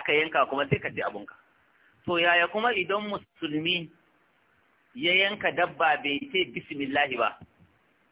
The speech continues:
amma bai ambaci komai ba sai shiru sai ya yanka dabba, za a ci ko ba za a ci ba? Wasu malamai suka ce ba za a ci ba, ai Allah ta'ala ya ce a ambaci sunan Allah in za a yanka.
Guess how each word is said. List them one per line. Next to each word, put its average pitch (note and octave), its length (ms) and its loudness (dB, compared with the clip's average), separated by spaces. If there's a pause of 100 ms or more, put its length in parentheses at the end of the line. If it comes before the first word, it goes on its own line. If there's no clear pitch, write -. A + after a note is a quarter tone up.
(280)
amma D3+ 320 4
bai E3+ 160 0
ambaci C#3 600 -6
komai G#3+ 320 0
ba G2+ 180 -2
sai G3 140 2
shiru G3+ 340 -6
sai - 60 0
ya F#3 160 2
yanka F3 180 -4
dabba, C3+ 360 0 (220)
za G#3 80 4
a G#3+ 180 6
ci G3 60 -2
ko G3 160 0
ba F3+ 100 2
za E3+ 100 4
a - 720 -6
ci D3 80 -8
ba? C#3+ 200 2 (880)
Wasu C#3 180 -2
malamai C#3 380 2
suka C#3+ 200 -2
ce C#3 140 0
ba A#2+ 120 0
za B2+ 120 4
a B2+ 160 -2
ci A2+ 60 -12
ba, G#2+ 180 -2 (160)
ai C#3 100 -4
Allah C#3+ 320 2
ta'ala C3+ 320 2
ya C#3 80 -6
ce C#3 120 -4
a A#2+ 260 2
ambaci B2 460 -4
sunan C#3 280 -4
Allah C#3 260 0
in A2+ 120 -6
za A#2+ 80 2
a A2 120 2
yanka. G#2 260 -6